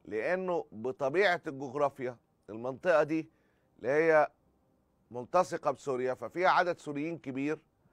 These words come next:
حقيقة. والمنطقة دي ال-، المدن دي في جزء منها المدن الوحيدة اللي في تركيا بتتكلم عربي، يتكلموا عربي، فبيتواجد فيها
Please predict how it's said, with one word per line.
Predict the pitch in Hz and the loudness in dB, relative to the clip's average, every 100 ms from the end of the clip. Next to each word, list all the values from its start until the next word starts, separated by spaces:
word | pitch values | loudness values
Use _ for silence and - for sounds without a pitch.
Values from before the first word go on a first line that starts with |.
| _ _ _ _ _ _ | _ _ _ _ _ _
حقيقة. | 80 131 143 160 | 0 2 4 4
والمنطقة | 147 139 170 170 | 2 -4 2 2
دي | 156 170 156 | 2 -2 -4
ال-، | - 123 117 113 - | -6 -10 -10 -10 -10
المدن | 117 143 170 151 131 | -8 -4 -4 -6 -6
دي | 156 160 - _ | -4 -4 -6 _
في | 147 | -8
جزء | 143 170 123 | -4 -4 -4
منها | 147 165 147 123 _ _ _ - | -4 -2 -2 -2 _ _ _ -14
المدن | 101 110 104 127 151 147 | -10 -10 -10 -8 -6 -6
الوحيدة | 131 117 175 180 147 | -4 -4 -2 0 0
اللي | 127 | -2
في | - | -8
تركيا | 127 120 160 | -10 -4 -2
بتتكلم | 156 - 160 151 135 | -2 -4 -2 -2 0
عربي، | 117 143 147 165 _ _ _ | 2 4 2 -2 _ _ _
يتكلموا | 98 - 131 156 147 | -20 -6 -2 0 2
عربي، | 123 139 147 160 _ _ _ _ _ _ _ | 4 4 2 -4 _ _ _ _ _ _ _
فبيتواجد | 110 123 123 165 170 156 | -6 -6 2 2 4 0
فيها | - 185 170 160 | 0 0 4 4